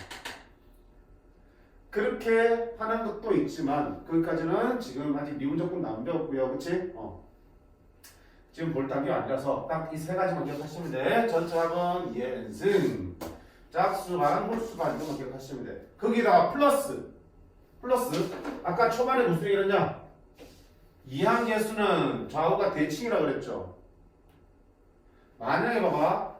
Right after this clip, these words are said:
n이 홀수라면,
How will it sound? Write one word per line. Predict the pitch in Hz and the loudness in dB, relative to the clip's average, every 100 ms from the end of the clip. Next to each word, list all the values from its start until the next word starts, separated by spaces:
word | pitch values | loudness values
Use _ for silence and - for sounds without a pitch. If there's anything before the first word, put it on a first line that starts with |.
| - 202 | -12 0
n이 | 240 240 185 151 160 - - - - - _ _ _ _ - - _ _ _ - | 4 4 4 2 0 -2 -6 -14 -20 -20 _ _ _ _ -20 -20 _ _ _ -6
홀수라면, | 277 285 - 185 - - - | 0 0 0 -2 -2 -4 -10